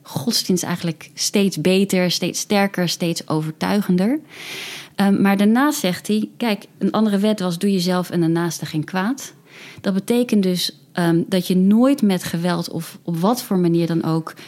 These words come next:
mensen tot jouw, eh, visie moet willen overtuigen. En hij zegt: De redelijkheid is vanzelf overtuigend, daar heb je nooit geweld voor nodig. Dus, ehm, ja, en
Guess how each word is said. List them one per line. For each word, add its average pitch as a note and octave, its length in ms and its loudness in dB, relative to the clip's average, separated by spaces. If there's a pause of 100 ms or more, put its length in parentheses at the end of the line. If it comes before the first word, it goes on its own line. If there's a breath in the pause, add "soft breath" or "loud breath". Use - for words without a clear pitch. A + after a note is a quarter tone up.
(120)
mensen G3 440 2
tot G#3 220 0
jouw, E3 420 2 (460 loud breath)
eh, D#3 340 0
visie F3+ 480 0
moet E3 400 0
willen F3+ 280 4
overtuigen. F3 560 2
En A#3 60 4
hij G#3 80 4
zegt: F#3+ 180 0 (180)
De F#3 140 -2
redelijkheid G#3+ 500 0
is - 120 -2
vanzelf G3+ 420 0
overtuigend, G#3 520 0
daar F#3 80 -2
heb - 100 -6
je F#3 120 0
nooit G#3 240 2
geweld E3 320 -2
voor E3+ 140 0
nodig. G#3 480 0 (580 loud breath)
Dus, A3+ 440 2 (400 soft breath)
ehm, G3 420 2 (260)
ja, G#3+ 280 -2
en G3 260 0